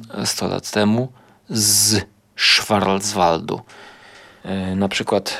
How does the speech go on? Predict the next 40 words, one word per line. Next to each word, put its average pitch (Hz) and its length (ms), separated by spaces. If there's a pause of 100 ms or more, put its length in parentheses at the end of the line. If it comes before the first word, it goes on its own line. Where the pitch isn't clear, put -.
jak 95 160
się - 120
mówi 101 300
we 107 160
wtorek, - 680
to 101 100
się 110 120
mówi 104 240
we 107 140
wtorek, - 580 (360)
a 113 100
nie 104 140
wtorek, - 840
tak? - 380
Mm. 104 340 (760)
Albo, 110 340 (300)
mm, 110 260
też - 380
sporna 107 500
kwestia, 107 640
w 117 300
Wiśle 185 460
czy 147 220
we 117 180
Wiśle? - 500 (280)
No, - 180 (440)
ja 113 200
wolę 110 220
mówić 110 460
we 113 240
Wiśle, 90 500 (420)
choć - 240
może 104 260
to 101 120
brzmi 101 320
jakoś 95 340
tak, - 260
tak - 300
bardziej, 95 500
e, - 60